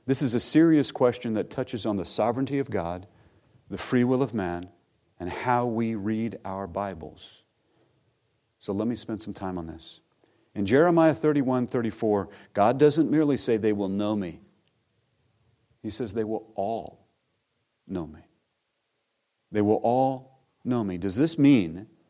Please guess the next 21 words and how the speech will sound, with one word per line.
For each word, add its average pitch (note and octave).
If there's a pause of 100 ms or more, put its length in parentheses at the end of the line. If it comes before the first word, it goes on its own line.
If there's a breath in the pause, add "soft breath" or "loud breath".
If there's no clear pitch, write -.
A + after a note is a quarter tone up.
this -
is C3+
the C3
real C3
question A2 (400 soft breath)
that G2+
I'm G2
putting A#2+
on G2+
the F#2
table, F2+ (1120 soft breath)
does A2+
this D#3+
mean C#3
that A2+ (120)
every E3+
Jew B2+ (600)
for A#2
a G#2
thousand E3
years, -